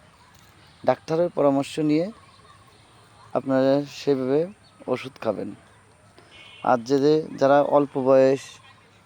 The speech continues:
তারা মেডিসিন বা ইনসুরেন্স কোনো কিছু না নিয়ে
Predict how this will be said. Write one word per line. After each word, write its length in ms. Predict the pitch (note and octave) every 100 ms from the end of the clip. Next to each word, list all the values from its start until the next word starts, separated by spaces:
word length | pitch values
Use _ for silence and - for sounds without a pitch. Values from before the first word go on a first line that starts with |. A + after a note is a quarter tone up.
| _
তারা 380 | C3+ C3+ C#3+ D3+ -
মেডিসিন 560 | A#2+ C3+ C3+ - E3 D3
বা 120 | C3+
ইনসুরেন্স 400 | B2+ - C#3 -
কোনো 220 | C3+ C3+
কিছু 240 | - -
না 200 | C#3+ C3+
নিয়ে 280 | C3+ D3 F3+